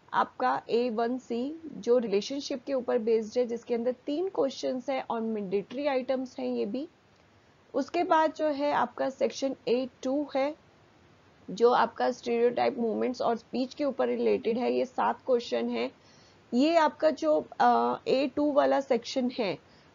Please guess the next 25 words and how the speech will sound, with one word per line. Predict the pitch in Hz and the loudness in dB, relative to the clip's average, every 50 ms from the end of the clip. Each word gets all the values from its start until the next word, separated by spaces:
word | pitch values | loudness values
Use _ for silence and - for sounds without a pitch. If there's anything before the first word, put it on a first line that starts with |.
| - - | -4 -2
वो | 226 247 311 330 | 0 2 4 6
आपका | 311 302 285 262 - - - 294 294 | 6 6 6 4 2 0 0 0 2
mandatory | 294 277 240 233 226 190 196 202 202 - 240 294 294 | 2 2 0 0 2 4 4 2 2 2 0 2 2
items | 269 262 247 - 254 254 269 269 - 285 | 2 2 2 2 2 2 2 -2 -4 -4
नहीं | 262 240 233 233 233 247 240 | -2 -2 0 0 -2 -2 -2
है, | 254 277 285 | -2 -2 -2
लेकिन | 262 220 214 196 190 226 240 226 | 0 0 0 0 0 -2 -2 -2
हाँ | 220 226 226 240 - | -2 -2 -2 -2 -2
इसके | - - 247 - - - 269 | -2 -4 -6 -6 -6 -6 -4
अंदर, | 254 247 240 240 240 254 269 277 269 - - - - - - _ - | -2 -2 -2 0 0 2 0 0 -2 -6 -20 -20 -20 -20 -20 _ -2
अ, | - 247 247 247 262 | 2 4 4 6 4
चार | 254 - - 277 240 233 262 294 - | 4 4 6 6 8 8 8 6 6
items | - 240 269 269 247 - 277 269 285 277 - - | 4 4 2 2 2 0 0 0 0 -4 -6 -2
जो | 269 262 262 | 2 2 2
हैं | 247 233 - 254 240 240 254 277 277 - _ _ _ _ _ - - | 2 0 -2 -2 0 0 -2 -2 -6 -12 _ _ _ _ _ -4 0
उनमें | 262 262 254 269 277 294 302 | 0 2 2 2 0 0 -2
से | 285 - 285 277 269 | -2 -2 0 0 0
आपको | - - 208 208 208 - - 240 269 262 | 2 2 2 0 0 -2 -2 0 0 0
at | - - 269 233 | 0 -4 -6 -6
least | - 214 262 285 277 - - - | -4 -4 -4 -4 -4 -6 -8 -8
two | 294 302 330 | -6 -4 -4
fill | 320 - - 294 262 262 | -4 -4 -4 -4 -4 -2
करनी | - 233 220 220 226 240 254 262 | 0 0 0 0 0 -2 -2 -4
ज़रूरी | 220 208 220 202 190 185 185 175 180 185 180 | -2 -2 0 0 2 0 0 0 -2 -4 -4
है। | 175 165 - | -6 -8 -10